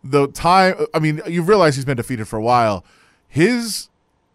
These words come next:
slamming of the tablet was one of the laziest things I've ever seen.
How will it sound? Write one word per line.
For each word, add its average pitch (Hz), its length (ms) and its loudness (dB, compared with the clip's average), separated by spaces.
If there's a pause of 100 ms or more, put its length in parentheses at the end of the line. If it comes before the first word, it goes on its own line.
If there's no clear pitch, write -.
(360)
slamming 160 680 -2
of 143 120 -6
the 127 80 -6
tablet 131 500 -4
was 131 140 -6
one 147 80 -4
of 139 60 -6
the 135 80 -4
laziest 131 560 -4
things 135 200 -6
I've 113 100 -6
ever 120 200 -6
seen. 139 380 -10